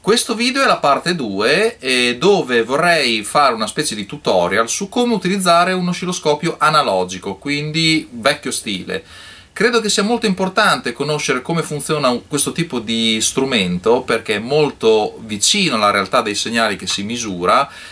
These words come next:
e quindi capirne bene i meccanismi e le funzionalità permette poi di capire molto bene anche come funzionano gli oscilloscopi moderni e quali sono le differenze.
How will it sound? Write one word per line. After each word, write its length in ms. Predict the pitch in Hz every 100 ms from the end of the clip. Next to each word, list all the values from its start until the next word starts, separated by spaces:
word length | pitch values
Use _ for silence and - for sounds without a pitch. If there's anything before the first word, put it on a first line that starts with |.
| - -
e 140 | 160
quindi 340 | 220 220 170
capirne 500 | - - 226 214 185
bene 440 | 175 202 170 135 123
i 40 |
meccanismi 1000 | 127 139 - 151 185 170 120 110 110 101
e 360 | - 156 165 -
le 180 | 113 123
funzionalità 880 | - 113 - 117 143 202 104 98 -
permette 480 | 180 185 139 101 -
poi 200 | - 107
di 100 | 113
capire 680 | 165 - 107 104 110 120 -
molto 440 | 117 135 147 175 160
bene 340 | 110 95 110
anche 220 | 110 -
come 180 | - 120
funzionano 640 | - 139 110 101 101 101 113
gli 80 |
oscilloscopi 640 | 113 - 110 - 98 92 98
moderni 680 | 98 95 90 87 85 92 -
e 120 | 202
quali 200 | 226 214
sono 220 | - 135
le 120 | 113
differenze. 760 | 104 101 104 90 87 87 -